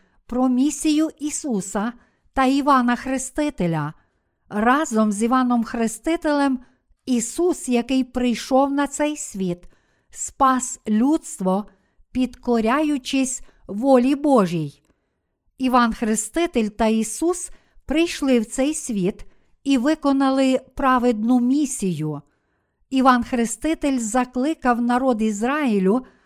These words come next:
повернутися до Бога. У Євангелії від Матвія, розділ третій, вірш сьомий, ми можемо бачити, що Іван Хреститель сміливо дорікав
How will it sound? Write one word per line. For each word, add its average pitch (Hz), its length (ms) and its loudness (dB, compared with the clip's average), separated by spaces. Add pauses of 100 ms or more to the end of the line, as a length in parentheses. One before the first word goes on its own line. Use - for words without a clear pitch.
(300)
повернутися 277 880 2
до 233 180 2
Бога. 214 600 0 (720)
У 247 140 0
Євангелії 240 800 2
від 214 200 -2
Матвія, 240 720 0 (360)
розділ 226 680 0
третій, 254 720 -4 (200)
вірш 233 420 -2 (120)
сьомий, 208 800 0 (340)
ми 262 140 2
можемо 262 460 4
бачити, 220 800 0 (260)
що - 240 -2
Іван 254 360 2
Хреститель 262 760 -2
сміливо 247 760 0
дорікав 226 680 0